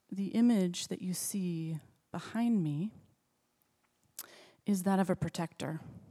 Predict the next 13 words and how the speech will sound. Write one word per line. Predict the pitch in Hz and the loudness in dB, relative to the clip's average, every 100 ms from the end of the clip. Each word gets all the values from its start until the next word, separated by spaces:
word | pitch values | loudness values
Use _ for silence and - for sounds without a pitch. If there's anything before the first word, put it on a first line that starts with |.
| - - - - _ _ - - - - | -20 -20 -20 -20 _ _ -20 -20 -14 0
This | 220 - - | 2 2 0
is, | 202 190 190 - - - _ _ - | 2 4 2 0 -4 -10 _ _ 2
oh, | 262 - - _ - _ _ _ _ _ _ _ _ _ _ _ _ _ _ _ _ _ _ 277 | 2 2 -10 _ -20 _ _ _ _ _ _ _ _ _ _ _ _ _ _ _ _ _ _ -4
bring | 330 320 | 4 6
me | 302 | 6
back | 294 311 | 6 4
my | 277 | 4
image. | 269 302 262 202 - - - - | 6 6 4 2 -8 -10 -16 -4
Thank | 269 - | -2 2
you. | 247 214 208 - _ - - _ - - - _ _ - _ _ _ _ _ _ - | 4 4 2 -8 _ -20 -20 _ -20 -20 -20 _ _ -20 _ _ _ _ _ _ -6
There | 254 220 | 2 2
we | |
go. | 175 165 | 4 2